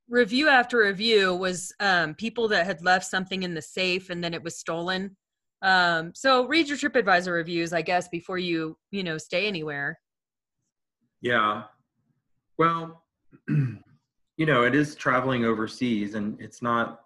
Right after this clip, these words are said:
Speaker 2: um, I mean, it's a different country. You gotta be careful. So Miss Brittany Kay wrote this review about that place I just mentioned. And she says, "Hand,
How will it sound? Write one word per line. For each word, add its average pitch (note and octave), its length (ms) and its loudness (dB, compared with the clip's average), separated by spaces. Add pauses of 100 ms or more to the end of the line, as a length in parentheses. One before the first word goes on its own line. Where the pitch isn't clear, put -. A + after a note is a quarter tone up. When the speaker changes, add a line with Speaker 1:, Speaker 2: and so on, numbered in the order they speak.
(100)
Speaker 2:
um, G2+ 440 -6 (800)
I A#2+ 40 -6
mean, A#2+ 100 -2
it's - 120 -10
a - 20 -6
different C3+ 300 -4
country. G#2 360 -4
You G#2 80 -8
gotta A#2 160 -6
be B2+ 80 -6
careful. A2 600 -8
So C#3 500 0 (520)
Miss D3+ 140 -2
Brittany C#3+ 360 0
Kay C3+ 560 2 (1600)
wrote B2+ 200 0
this B2 220 -8
review A2+ 400 0
about A2+ 260 -2
that A2+ 240 -4
place A#2 260 -2
I A2 60 -4
just A2 220 -10
mentioned. A2 580 -6
And A2 140 -12
she - 200 -12
says, A#2 260 -4
"Hand, D#3+ 520 0